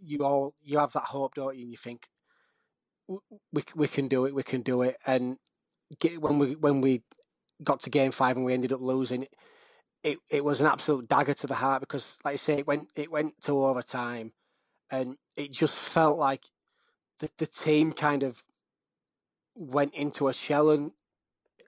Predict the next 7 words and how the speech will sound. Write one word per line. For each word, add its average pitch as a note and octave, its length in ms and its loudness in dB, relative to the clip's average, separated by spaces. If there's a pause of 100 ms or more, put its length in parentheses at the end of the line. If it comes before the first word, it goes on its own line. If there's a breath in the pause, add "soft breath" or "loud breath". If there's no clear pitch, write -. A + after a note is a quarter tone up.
(140)
as D#3+ 100 -6
overtime C#3+ 600 0
just - 320 -10
kind C#3+ 220 -6
of B2 200 -12 (1040 soft breath)
went C#3+ 380 -4
through, C#3+ 460 0